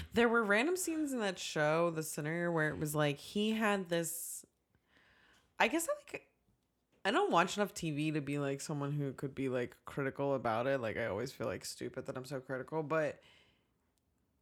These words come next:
there were random, like, there was a random character with his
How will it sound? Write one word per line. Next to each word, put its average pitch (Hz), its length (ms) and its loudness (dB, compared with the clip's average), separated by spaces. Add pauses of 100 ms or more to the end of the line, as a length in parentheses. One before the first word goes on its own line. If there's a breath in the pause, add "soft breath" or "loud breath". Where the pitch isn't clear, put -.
(120)
there 185 240 0
were 202 220 2
random, 277 480 4
like, 180 320 2 (580)
there 196 140 2
was 190 180 0
a 180 40 0
random 202 420 4
character 170 760 4
with 147 300 -2
his 165 540 0